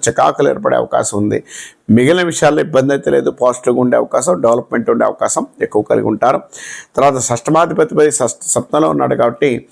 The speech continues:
ఏరే వాళ్ళ మాటలు విని మీరు గొడవలు పెట్టుకోవడం, ఇలాంటి విషయాలు కొంత జాగ్రత్తగా ఉండండి. మిగిలిన విషయాల్లో బెటర్‌మెంట్ ఉండే అవకాశం కూడా కలిగి ఉంటారు. ఈ రాశి వారికి ఏ కార్యక్రమం చేసినా, ఏది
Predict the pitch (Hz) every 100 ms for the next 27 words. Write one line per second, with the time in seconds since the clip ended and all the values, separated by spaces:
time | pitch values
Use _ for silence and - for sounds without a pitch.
0 | - - _ 110 135 180 190 180 175 151
1 | 160 160 135 151 156 135 - 127 127 120
2 | 135 160 151 - 143 147 156 - - 117
3 | 139 160 135 131 - 143 113 104 107 117
4 | - 123 117 117 113 120 135 _ _ _
5 | 104 120 156 147 139 139 107 107 127 143
6 | 143 135 117 107 123 117 - 107 95 -
7 | - - 110 107 98 101 90 - - -
8 | - _ 123 131 131 127 123 - - _
9 | - 123 123 143 131 131 131 135 127 -
10 | - - 113 123